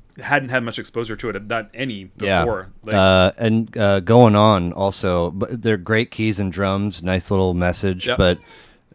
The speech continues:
Speaker 2: uh, I mean, I, I guess for me it was a little bit redeeming after two tracks that didn't really speak to me.
Speaker 1: Go back and listen to the Wand.
Speaker 2: Okay. Um, so yeah, uh, man, s-,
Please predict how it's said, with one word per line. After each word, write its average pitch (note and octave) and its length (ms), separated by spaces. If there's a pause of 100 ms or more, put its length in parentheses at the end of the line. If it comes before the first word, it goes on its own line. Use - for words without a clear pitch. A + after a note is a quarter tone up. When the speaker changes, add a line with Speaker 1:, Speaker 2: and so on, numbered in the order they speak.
Speaker 2:
uh, D2+ 40 (340)
I F#2 80
mean, F2+ 320 (240)
I, F#2 80
I G2 40
guess G2 180
for F2+ 240
me F2+ 160
it F#2 60
was F2 120
a F#2 80
little F2+ 220
bit D#2+ 160
redeeming E2 500
after D#2+ 240
two D#2 460 (240)
tracks E2 340
that C#2 80
didn't C#2+ 240
really D2+ 380
speak - 320
to C#2+ 100
me. C#2 160
Speaker 1:
Go A#2 120
back B2 120
and A2+ 80
listen F#2+ 200
to E2 40
the E2+ 60
Wand. E2 240
Speaker 2:
Okay. D2 260 (800)
Um, F#2 1000 (160)
so F#2+ 840 (100)
yeah, A#2 280
uh, G#2+ 120
man, A2+ 420
s-, - 180